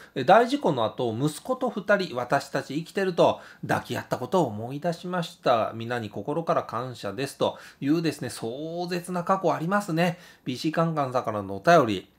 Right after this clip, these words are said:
いただきました。え、さて、お次はですね、保険代すら節約をしたい。まあ、さっきとは相反する考え方なんですけれども、え、ひろよさんからいただいたお便りです。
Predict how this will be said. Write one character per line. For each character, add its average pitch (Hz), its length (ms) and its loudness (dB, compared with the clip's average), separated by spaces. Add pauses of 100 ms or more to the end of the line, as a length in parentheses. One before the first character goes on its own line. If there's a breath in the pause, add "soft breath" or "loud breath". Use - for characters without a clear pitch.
(120)
い 92 60 -12
た 107 160 -6
だ 127 180 -2
き - 220 -14
ま 143 180 -2
し - 140 -6
た。 110 260 4 (260 loud breath)
え、 135 120 -4
さ 185 240 4
て、 151 220 2
お 120 160 -4
次 185 240 -2
は 208 100 10
で 135 120 0
す - 100 -8
ね、 120 280 0 (760 soft breath)
保 127 180 2
険 220 220 2
代 220 180 8
す 214 120 -4
ら 156 120 6
節 - 280 -2
約 175 200 4
を 156 100 6
し - 80 -8
た 165 100 10
い。 - 100 2 (240 loud breath)
ま 151 120 0
あ、 123 40 -2
さ - 140 4
っ 214 100 2
き - 80 -8
と 104 100 -4
は 98 120 2
相 151 180 6
反 175 160 2
す 180 100 -4
る 143 80 0
考 147 280 -2
え 180 80 12
方 180 220 8
な 110 140 8
ん 98 80 -2
で 98 80 -4
す - 100 -8
け 110 80 -6
れ 95 60 -4
ど 95 100 -8
も、 180 240 4 (260 loud breath)
え、 131 80 2
ひ - 140 2
ろ 226 140 6
よ 240 80 2
さ 214 160 2
ん 196 80 -2
か 185 100 2
ら 156 100 2
い 143 100 -4
た 120 120 -2
だ 113 120 0
い 107 80 -6
た 151 120 4
お 98 40 0
便 90 220 -6
り 95 60 -12
で 98 80 -10
す。 - 240 -8